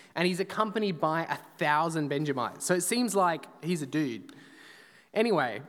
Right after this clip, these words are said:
when Shimmy says to David in verse eight, "All the blood you shed in the household of Saul,"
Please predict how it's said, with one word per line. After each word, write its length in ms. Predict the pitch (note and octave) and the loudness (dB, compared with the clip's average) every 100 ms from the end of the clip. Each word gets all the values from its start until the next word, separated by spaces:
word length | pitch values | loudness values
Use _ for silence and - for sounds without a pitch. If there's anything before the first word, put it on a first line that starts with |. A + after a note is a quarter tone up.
| - _ - _ _ _ _ - | -20 _ -20 _ _ _ _ 2
when 200 | G3+ A3+ | 2 4
Shimmy 400 | - C#4 D4 D4 | 0 2 2 2
says 480 | - G#3 G3 G3 - | 0 2 2 2 0
to 120 | F#3+ | -2
David 500 | D#3+ D#3+ D#3+ C#3 B2+ | 0 2 2 0 -2
in 220 | C#3 D#3 | 0 0
verse 320 | D3 F3 E3+ - | 2 2 0 -2
eight, 520 | E3+ A#2 G3+ - - - _ _ _ _ _ _ _ _ - _ | -2 -2 -6 -8 -12 -14 _ _ _ _ _ _ _ _ -20 _
"All 300 | - G3 B3 | 2 2 2
the 120 | G#3+ A3 | -2 -2
blood 520 | F3 F3 F#3 F3 E3 | 0 2 2 0 -4
you 140 | E3+ | -4
shed 400 | D3+ - D#3 D#3+ | -2 -2 0 -2
in 220 | D#3+ D3 B2 | -2 -4 -4
the 100 | C3 | -4
household 680 | - D3+ D#3 - D3 D3 | -6 -6 -6 -4 -4 -2
of 100 | C3 | -6
Saul," 640 | - - D#3+ C#3 - B2 | -6 -6 -4 -4 -4 -12